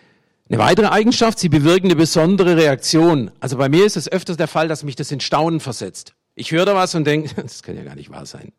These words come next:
Nein. Manches motiviert mich dabei, manches fordert mich total heraus und manches sind so überwältigend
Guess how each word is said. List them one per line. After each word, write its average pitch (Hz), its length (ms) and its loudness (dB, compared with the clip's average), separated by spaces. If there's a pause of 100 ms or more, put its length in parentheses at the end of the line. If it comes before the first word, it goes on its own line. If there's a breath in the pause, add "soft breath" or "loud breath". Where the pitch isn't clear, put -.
(160)
Nein. - 200 -20 (1500 soft breath)
Manches 143 280 -4
motiviert 131 460 -2
mich 202 140 -6
dabei, 196 400 2
manches 135 320 0
fordert 139 340 0
mich 123 140 0
total 127 500 0
heraus 123 800 2 (300 loud breath)
und 143 80 0
manches 240 280 2
sind 208 160 0
so 202 240 -2
überwältigend 175 840 -4